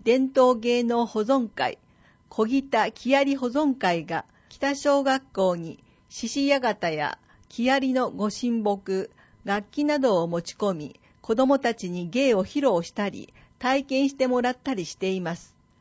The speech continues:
昨年度はコロナ禍のため中止となりましたが、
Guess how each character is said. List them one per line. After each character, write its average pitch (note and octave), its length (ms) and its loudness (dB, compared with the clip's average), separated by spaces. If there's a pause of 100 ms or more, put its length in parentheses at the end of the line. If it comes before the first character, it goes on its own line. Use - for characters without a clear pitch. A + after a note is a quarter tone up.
(280)
昨 A3+ 360 -4
年 D4 260 2
度 E3+ 120 0
は E3+ 260 -2
コ A#3 160 0
ロ C4+ 100 4
ナ C#4 160 2
禍 A#3+ 140 -2
の F3 100 -4
た E3 160 -8
め E3+ 140 -6
中 C4 220 -2
止 C#4 140 -4
と C4 120 -2
な G#3 120 0
り B3 140 0
ま C4 140 0
し - 100 -16
た E3 140 -6
が、 C#3+ 180 -4